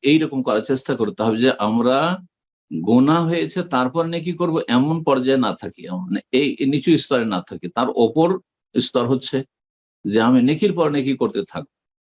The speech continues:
আপনি সালাতের পরে সিয়াম, আহ, সালাত, ফরজ সালাত শেষে সুন্নাত নফল রয়েছে, ফরজ সালাতে হেফাজত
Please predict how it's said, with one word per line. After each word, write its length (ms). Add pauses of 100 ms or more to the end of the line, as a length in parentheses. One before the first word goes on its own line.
(320)
আপনি 300
সালাতের 680
পরে 220
সিয়াম, 600 (600)
আহ, 280
সালাত, 380
ফরজ 280
সালাত 300
শেষে 360
সুন্নাত 540
নফল 320
রয়েছে, 360 (540)
ফরজ 200
সালাতে 360
হেফাজত 380